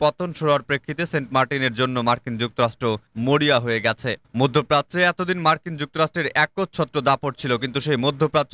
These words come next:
এখন চীন প্রায় দখল করে নিয়েছে। যুক্তরাষ্ট্রের নাগের ডগায় সৌদি আরব, ইরান বৈঠক করছে, যে ইরানের উপর দীর্ঘদিন নিষেধাজ্ঞা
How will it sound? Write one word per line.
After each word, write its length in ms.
এখন 220
চীন 200
প্রায় 200
দখল 300
করে 200
নিয়েছে। 280
যুক্তরাষ্ট্রের 580
নাগের 280
ডগায় 380
সৌদি 220
আরব, 180
ইরান 220
বৈঠক 240
করছে, 220
যে 140
ইরানের 320
উপর 160
দীর্ঘদিন 460
নিষেধাজ্ঞা 420